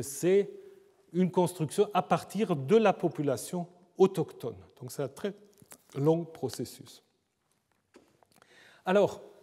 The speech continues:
<clears throat> pour le livre de Josué, comme il faut le comprendre, ben, il faut le comprendre comme une construction, euh, de nouveaux théologies qui reprennent en fait une, euh,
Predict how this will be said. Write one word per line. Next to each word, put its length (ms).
<clears throat> 760
pour 580
le 80
livre 320
de 120
Josué, 440
comme 200
il 60
faut 180
le 120
comprendre, 840
ben, 80
il 60
faut 120
le 80
comprendre 640
comme 260
une 80
construction, 800
euh, 540
de 220
nouveaux 360
théologies 600
qui 280
reprennent 480
en 80
fait 640
une, 280
euh, 800